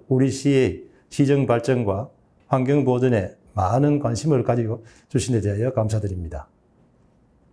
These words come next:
두류공단 면적은 전체 이백십육만 팔천 제곱미터에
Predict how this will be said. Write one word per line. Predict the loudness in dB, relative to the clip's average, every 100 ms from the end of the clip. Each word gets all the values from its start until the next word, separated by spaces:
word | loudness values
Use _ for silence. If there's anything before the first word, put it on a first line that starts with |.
| _ -20 -6
두류공단 | 2 4 4 4 4 4
면적은 | 2 2 2 2 0 -4 -6
전체 | -2 -2 -4 -8 -8 -14 _ _ _ 2
이백십육만 | 4 4 2 0 0 2 2 2 -2 -10 -4
팔천 | -4 0 0 0
제곱미터에 | 0 0 0 -2 -4 -4 -4 -6